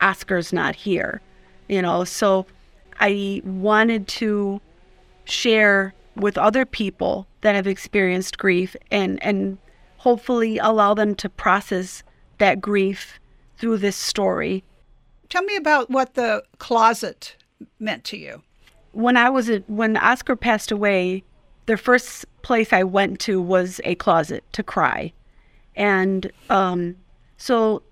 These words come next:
Speaker 1: the closet always had, it was a space, it was a safe space, but at the same time, it was a sad space that I would go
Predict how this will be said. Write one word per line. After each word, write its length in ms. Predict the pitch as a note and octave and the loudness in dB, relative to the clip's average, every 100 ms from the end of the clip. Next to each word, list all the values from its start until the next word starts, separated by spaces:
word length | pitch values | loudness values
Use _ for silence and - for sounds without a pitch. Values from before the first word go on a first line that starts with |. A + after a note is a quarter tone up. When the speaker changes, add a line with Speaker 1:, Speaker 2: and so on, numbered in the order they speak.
| _ | _
Speaker 1:
the 160 | G#3 G#3+ | -4 -2
closet 420 | - A3+ A3 B3 | 2 4 4 4
always 280 | A3 G#3+ G#3+ | 4 2 -2
had, 440 | G#3+ G#3+ G3 F#3+ - _ _ | 2 4 4 0 -10 _ _
it 120 | A3+ | -2
was 120 | A3+ A3+ | 0 0
a 60 | |
space, 500 | - - A3+ B3 - | -2 0 2 0 -4
it 100 | - | -2
was 140 | A3 G3 | 0 0
a 60 | |
safe 340 | - C4+ E4 E4 | -2 -2 -2 -2
space, 300 | - A3 G3 | -2 -2 0
but 120 | G3+ | -2
at 80 | G3 | -2
the 100 | G3+ | -4
same 200 | A#3 G3+ | -2 -2
time, 240 | G#3+ G3+ | 0 0
it 100 | F#3+ | 0
was 200 | G3+ G3 | -2 -4
a 60 | F#3+ | -8
sad 420 | - F#3+ F3 - | 0 2 2 -2
space 320 | - E3+ E3+ | -4 -4 -2
that 120 | G3+ | 0
I 120 | F#3+ | 0
would 220 | F#3 F#3 F#3 | 2 -4 0
go 280 | G3 G3 | 0 0